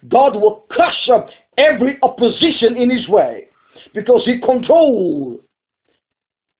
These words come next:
In the ancient times, even before the human civilization started, during the civilization, even unto the day, and it is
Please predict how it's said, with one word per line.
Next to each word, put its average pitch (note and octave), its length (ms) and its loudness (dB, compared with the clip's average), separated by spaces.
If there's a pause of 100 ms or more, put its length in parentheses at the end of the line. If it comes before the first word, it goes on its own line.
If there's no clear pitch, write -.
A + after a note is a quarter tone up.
(920)
In A#2+ 160 -18
the C#3 160 -2
ancient C4 500 -2
times, A#2+ 580 -4 (520)
even B3+ 260 -4 (260)
before A#3+ 720 0 (180)
the G#3 100 2
human F#3+ 600 -4 (200)
civilization F3 720 -2
started, A#2+ 400 -6 (400)
during B3+ 320 0
the A#3 100 -2
civilization, G3+ 800 -2 (220)
even A#3+ 440 0 (200)
unto G#3+ 320 -4
the A3 120 0
day, F#3+ 540 -2 (300)
and G3+ 280 0
it A3+ 160 -8
is G#3 100 -10